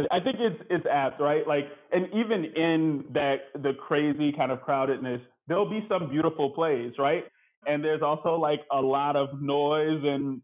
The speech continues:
random mess. And it's like, it becomes really hard to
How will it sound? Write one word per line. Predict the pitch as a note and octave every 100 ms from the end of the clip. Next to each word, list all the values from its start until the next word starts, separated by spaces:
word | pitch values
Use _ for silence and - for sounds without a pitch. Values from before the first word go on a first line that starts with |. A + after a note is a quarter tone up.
| C3+
random | D3 C#3+ D3 D3 C#3+
mess. | C#3+ D#3+ F#3 - C#3+
And | C#3
it's | C#3 C#3
like, | D3 C#3 C3+ - _ _ _ -
it | F#3+
becomes | F3+ A3 G3+ G3+ C#3+
really | C#3+ F#3 F#3 F3
hard | F3 F3+ F3 E3+ -
to | F3 D#3+ D#3+ D#3